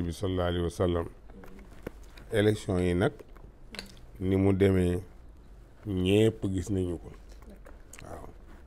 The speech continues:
Dem na ci jàmm, am na ci jàmm, def nañ ko ci jàmm, li ci des nag mooy liggéey. Waaw, liggéey rekk a ci des. Li nga ne bu ma ko amul du ma mën a liggéey, nga am loola, liggéey ci des.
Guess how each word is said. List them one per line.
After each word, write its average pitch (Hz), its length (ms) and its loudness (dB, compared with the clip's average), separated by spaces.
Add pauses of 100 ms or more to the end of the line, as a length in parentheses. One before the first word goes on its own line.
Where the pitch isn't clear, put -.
(920)
Dem 98 280 8
na 98 120 8
ci 98 220 -2
jàmm, 95 400 6 (1120)
am 95 200 4
na 95 120 6
ci 98 200 -2
jàmm, 98 420 6 (760)
def 101 220 0
nañ 98 180 2
ko 98 140 0
ci 101 200 -2
jàmm, 95 380 6 (760)
li 92 100 -2
ci 98 100 2
des 92 240 4
nag 90 200 2
mooy 85 140 -2
liggéey. 87 340 -6 (880)
Waaw, 80 100 -8
liggéey 87 320 4
rekk 98 200 4
a 90 60 6
ci 85 100 -2
des. - 240 -10 (920)
Li 98 240 4
nga 107 160 8
ne 104 120 8
bu 101 160 4
ma 107 140 6
ko 110 180 4
amul 107 340 8
du 98 80 2
ma 107 120 4
mën 113 200 6
a 117 60 6
liggéey, 101 360 6 (720)
nga 101 200 8
am 113 300 10
loola, 98 300 10
liggéey 104 400 6
ci 117 100 0
des. 160 280 0